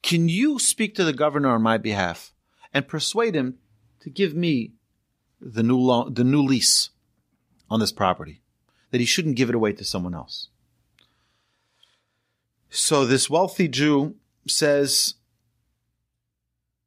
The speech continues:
"I'll talk to him. No problem. I'll do that. I'll do you that favor. But I have to travel this week.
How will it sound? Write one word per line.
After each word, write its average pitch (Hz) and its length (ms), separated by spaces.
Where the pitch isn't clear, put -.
"I'll 170 100
talk 135 220
to - 80
him. 92 180
No 170 100
problem. 120 360
I'll 175 140
do 147 140
that. 127 200
I'll 160 140
do 165 120
you 160 120
that 127 160
favor. 95 340
But 285 460
I 156 60
have 196 220
to 185 80
travel 139 680
this 135 240
week. 202 380